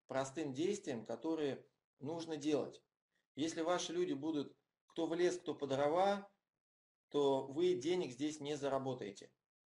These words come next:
Исходя из этого, здесь есть на самом деле простые шаги, которые нужно делать.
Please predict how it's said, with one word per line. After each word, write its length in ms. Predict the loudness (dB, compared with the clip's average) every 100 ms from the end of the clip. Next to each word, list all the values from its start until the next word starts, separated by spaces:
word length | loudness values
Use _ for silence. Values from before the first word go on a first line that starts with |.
| _ _ _
Исходя 500 | -18 -10 -2 0 2
из 140 | 0 2
этого, 260 | 0 -2
здесь 280 | -4 -4 -4
есть 160 | -6 -4
на 120 | -4
самом 340 | -2 -2 -2
деле 220 | -2 -4 -4
простые 540 | -4 -4 -4 -4 -4
шаги, 400 | -2 -2 -2 -6
которые 400 | -8 -6 -6 -6
нужно 260 | -8 -8 -4
делать. 400 | 0 2 0